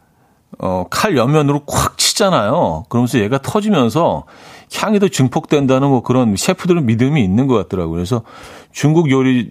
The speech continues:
중국 그 반찬 중에 오이로 하는 것, 것도 이렇게 옆으로 탁 오이를 쳐서 깨더라고요. 그 오이 향이 훨씬 더 살아난다고. 근데 그게 진짜로 그게 살아나는지, 아니면 그냥,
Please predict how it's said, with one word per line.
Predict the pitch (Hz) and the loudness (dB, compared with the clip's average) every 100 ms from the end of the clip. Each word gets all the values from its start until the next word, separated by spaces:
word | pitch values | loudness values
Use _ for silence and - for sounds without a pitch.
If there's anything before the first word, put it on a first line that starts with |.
| - | -8
중국 | - 139 139 147 - | -2 0 2 2 2
그 | 127 120 - | 0 0 0
반찬 | 113 113 139 117 | -2 0 0 2
중에 | 107 104 110 | 2 2 0
오이로 | 85 127 156 147 | 0 2 2 2
하는 | 139 131 120 104 | 2 2 2 2
것, | 101 - _ - | 0 -4 _ -10
것도 | 110 101 - 147 | -4 -4 0 0
이렇게 | 107 147 - - - | 0 -4 -6 -18 -4
옆으로 | 104 - 170 - | -4 0 -2 -2
탁 | - 180 - | -4 -4 -2
오이를 | 131 143 143 | 0 0 0
쳐서 | 143 123 131 | -4 -2 -4
깨더라고요. | - - 196 190 143 107 151 - - - - | 0 -2 2 0 2 0 -2 -8 -20 -20 -4
그 | 127 | 0
오이 | 107 151 | 2 2
향이 | 156 151 | 2 0
훨씬 | 143 170 - 165 | -2 -4 -4 -4
더 | 139 131 113 | 0 -2 -2
살아난다고. | - 185 160 113 101 92 98 - - - - _ - - - - - - - | -4 -2 0 0 -2 -2 -8 -12 -20 -20 -20 _ -20 -18 -12 -10 -10 -12 -16
근데 | - 92 | -6 -4
그게 | - - | -4 -6
진짜로 | 104 - 92 131 135 | -4 -4 -2 0 0
그게 | 92 92 | -2 -4
살아나는지, | - 135 127 87 117 120 95 107 110 82 | -2 -2 -2 -2 0 0 0 0 0 -2
아니면 | 90 110 104 | 0 0 -2
그냥, | 104 113 117 | -2 -2 -2